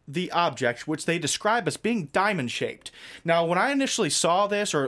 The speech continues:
or heard the shape of the craft, I'm thinking a diamond that's on its side,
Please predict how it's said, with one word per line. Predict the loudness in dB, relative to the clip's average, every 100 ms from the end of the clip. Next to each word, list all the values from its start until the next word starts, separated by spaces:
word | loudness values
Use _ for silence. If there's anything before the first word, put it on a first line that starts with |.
| -2
or | -2 -2
heard | -2 0 0 0 -6 -16 -20 -4
the | 0
shape | 2 2 2 0
of | -2
the |
craft, | 0 0 2 0
I'm | 0
thinking | -2 0 0
a |
diamond | 2 0 0 -2 -6 -14 -20 -2
that's | -2 0 -4 -2
on | -4
its | -2 0
side, | 2 0 -4